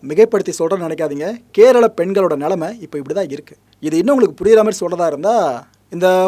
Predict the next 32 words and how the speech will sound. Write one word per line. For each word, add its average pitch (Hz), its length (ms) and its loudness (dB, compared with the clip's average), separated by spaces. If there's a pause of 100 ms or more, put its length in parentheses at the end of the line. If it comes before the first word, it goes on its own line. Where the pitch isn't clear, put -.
போட்டோஸ் 226 320 0
பாருங்க. 127 240 -6 (640)
அவங்களுக்கு 202 400 2
பின்னாடியும் 226 460 0
பக்கத்துலயும் 196 540 -4 (280)
ஒரு 208 100 2
சில 196 220 -2
நோட்டீஸ் 247 280 -2
மாதிரி 202 200 2
ஒட்டியிருக்காங்களே, 156 520 -2 (240)
அதுல 135 200 -6
என்ன 240 180 -4
சொல்லியிருக்காங்கன்னா, 139 500 -8 (560)
பெண்கள் 220 380 2 (160)
விற்பனைக்கு 220 500 -2 (100)
அல்லன்னு 170 300 -6
சொல்லியிருக்காங்க. 123 400 -14 (720)
இதை 220 220 2
விட 220 140 2 (100)
ஒரு 170 120 2 (140)
கொடுமையான 226 580 0
விஷயத்த 180 300 -2 (420)
பெண்களே 247 360 2 (100)
பதிவு 226 160 0
பண்ண 180 180 -4
முடியும்னு 160 240 -4
நினைக்கிறீங்களா? 127 380 -14 (220)
அவங்க 147 220 -4
பண்ணியிருக்காங்க. 139 440 -10 (320)
அப்ப 156 180 0 (120)
அவங்களோட 196 300 0 (160)
மனநிலை 170 420 0